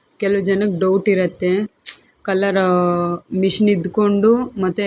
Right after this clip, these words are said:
ಕಲರ್ ಬಟ್ಟೆ ಎಲ್ಲ ವಾಶ್ ಮಾಡ್ತೀರಾ. ನೋಡಿ, ಈ ಥರ ಮಿಷಿನ್ ಇರೋರು ಆರಾಮಾಗಿ ಕಲರ್ಸ್‌ಗೆ ಹಾಕ್ಕೋಬೋದು. ಹಾಕ್ಕೊಂಡ್ಬಿಟ್ಟು ನೋಡಿ, ಇವಾಗ ರನ್ ಆಗ್ತಾ ಇದೆ. ಇಲ್ಲಿ ಬಂದ್ಬಿಟ್ಟು ಇದು ಹಾಟ್ ವಾಟರ್. ಇದ್ರಲ್ಲಿ ಬಂದ್ಬಿಟ್ಟು ಕಾಣಿಸ್ತಾ ಇಲ್ಲ,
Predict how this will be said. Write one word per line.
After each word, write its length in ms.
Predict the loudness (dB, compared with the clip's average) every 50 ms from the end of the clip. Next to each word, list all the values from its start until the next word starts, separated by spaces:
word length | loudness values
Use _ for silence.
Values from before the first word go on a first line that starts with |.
| -2 -2
ಕಲರ್ 360 | -2 -2 0 2 2 2 4
ಬಟ್ಟೆ 220 | 2 2 0 0 0
ಎಲ್ಲ 180 | 0 0 0 0
ವಾಶ್ 300 | 2 0 0 0 -2 -2
ಮಾಡ್ತೀರಾ. 380 | -2 -2 -2 -2 -4 -4 -2 0 0
ನೋಡಿ, 260 | 0 2 2 2 2 2 2
ಈ 120 | 2 2 2 2
ಥರ 200 | 0 0 -2 0
ಮಿಷಿನ್ 360 | 0 0 0 -2 -2 -2 -2 -2
ಇರೋರು 340 | -2 0 0 0 0 -2 -2 -2 0
ಆರಾಮಾಗಿ 640 | 0 0 2 2 2 2 2 2 2 2 2 0 0
ಕಲರ್ಸ್‌ಗೆ 540 | 0 0 -2 0 2 2 2 0 -2 -4 -6
ಹಾಕ್ಕೋಬೋದು. 560 | -6 -6 -6 -6 -6 -4 -2 -2 -2 0 0 -2 -2 -4 -6 _ _ _ _ _ _ _ _ _ _ _ _ _ _ -6
ಹಾಕ್ಕೊಂಡ್ಬಿಟ್ಟು 640 | -4 -4 -4 -2 -2 -2 0 0 -2 -2 -2 -2 -2 -2
ನೋಡಿ, 260 | -2 -2 0 0 0
ಇವಾಗ 260 | 0 0 -2 -2 -2 -2 -2 -2 -4 -8 -14 -10 -6
ರನ್ 220 | -4 -2 -2 0 0
ಆಗ್ತಾ 300 | -2 -2 -4 -4 -4 -4
ಇದೆ. 220 | -4 -2 -2 -2 -2 -4 -4 -8 _ _ -20 -20 -20 -20 -20 -20 _ -4
ಇಲ್ಲಿ 220 | -2 0 0 0
ಬಂದ್ಬಿಟ್ಟು 680 | 2 2 2 2 4 4 4 2 2 0 0 -2 -2 0 0 0 -2 -4 -6 -10 -14 -16 -18 -20 -20 _ _ _ _ _ _ _ _ _ _ _ _ -16 -8 -4
ಇದು 180 | 0 2 2 2 2
ಹಾಟ್ 340 | 2 2 2 2 2 0 -2
ವಾಟರ್. 380 | -4 -4 -4 -4 -6 -6 -6 -8 -10 _ _ _ _ _ _ _
ಇದ್ರಲ್ಲಿ 360 | -6 -2 0 0 2 2 2 2
ಬಂದ್ಬಿಟ್ಟು 460 | 2 2 2 2 0 -2 0 -2 -4
ಕಾಣಿಸ್ತಾ 560 | -4 -2 -2 0 0 0 0 -2 -6 -6 -4 -2
ಇಲ್ಲ, 220 | 0 0 0 0